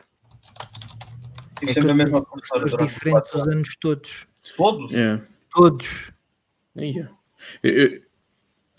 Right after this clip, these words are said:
Speaker 3: entre o primeiro e o quarto, tive
Speaker 2: Aliás,
Speaker 3: sempre os mesmos. Sim, sim.
Speaker 2: acho que sim. Ai, não, não, não. O primeiro e o segundo ano foi a mesma professora, depois ela reformou-se,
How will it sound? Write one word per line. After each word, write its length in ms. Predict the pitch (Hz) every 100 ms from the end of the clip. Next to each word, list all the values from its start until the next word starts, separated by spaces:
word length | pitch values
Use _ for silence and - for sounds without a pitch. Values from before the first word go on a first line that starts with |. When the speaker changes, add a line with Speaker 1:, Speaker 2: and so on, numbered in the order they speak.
| -
Speaker 3:
entre 400 | 127 123 - 117
o 20 |
primeiro 960 | - - 113 110 113 127 131 131 127 120
e 100 | 113
o 60 |
quarto, 260 | 104 127 127
tive 80 | 160
Speaker 2:
Aliás, 160 | 120 110
Speaker 3:
sempre 180 | 120 120
os 60 |
mesmos. 200 | 107 101
Sim, 180 | 104 101
sim. 280 | - 98 - -
Speaker 2:
acho 180 | - -
que 80 |
sim. 40 | -
Ai, 140 | 196
não, 120 | 190 185
não, 120 | 170
não. 320 | 151 135 127
O 80 | 127
primeiro 400 | 123 160 165 170
e 60 | 160
o 40 |
segundo 440 | - - 160 143 147
ano 140 | 160
foi 240 | - 156
a 40 | 147
mesma 300 | 151 135 139
professora, 480 | - - - 135 160
depois 300 | - 131 131
ela 200 | 127 127
reformou-se, 840 | - - 135 120 139 170 -